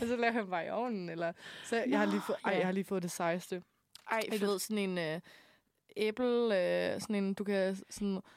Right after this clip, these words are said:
Speaker 1: lave
Speaker 2: Ej.
Speaker 1: æblespiraler.
Speaker 2: De
Speaker 1: Så
Speaker 2: er så
Speaker 1: så
Speaker 2: smarte.
Speaker 1: Ja, og jeg har lige fået en, og så tænkte jeg, "Ved du hvad, jeg skal, jeg skal lave curly fries i weekenden."
Speaker 2: Ej,
Speaker 1: Så man kan tage
Speaker 2: så lækkert.
Speaker 1: bagekartofler og køre den, og så lige frityresteg.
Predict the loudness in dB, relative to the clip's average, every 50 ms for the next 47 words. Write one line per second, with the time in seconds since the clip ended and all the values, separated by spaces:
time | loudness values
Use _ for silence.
0 | -20 _ -2 2 4 4 6 6 6 6 6 6 6 4 4 4 2 2 2 2
1 | 2 2 2 2 0 0 -4 _ -20 -20 -20 -20 -10 -4 -2 0 0 0 0 0
2 | 0 0 0 -2 -2 -4 -6 -10 -10 -6 -2 -2 0 2 2 0 0 -2 -2 -4
3 | -4 -4 -4 -2 -2 0 0 0 0 0 0 0 2 2 4 4 4 4 2 0
4 | -2 -2 0 0 0 0 0 -2 -2 -2 0 2 4 6 6 6 4 2 0 -2
5 | _ -6 -6 -6 -6 -6 -6 -4 -2 0 0 0 0 0 -2 -4 -8 -18 -20 -20
6 | _ -6 -4 -2 0 0 0 0 -2 -6 -8 -6 -6 -6 -6 -6 -6 -4 -2 -2
7 | -4 -4 -8 -8 -6 -2 -2 0 0 -2 -2 -2 -2 -2 -2 -4 -6 -6 -6 -4
8 | -4 -4 -4 -4 -6 -8 -8 -6 -2 0 2 2 2 2 2 2 2 2 2 0
9 | 0 -4 -4 -4 -2 2 2 4 4 4 2 0 0 2 2 2 2 2 0 0
10 | 0 0 0 -4 -6 -4 -2 0 2 2 2 2 0 -2 -2 -4 -8 -14 -20 -20
11 | -20 -12 _ -6 -4 -2 -2 -4 -2 -2 0 0 2 2 2 2 0 -2 -4 -10
12 | -8 -8 -4 -2 -2 -2 -2 -2 -4 -4 -4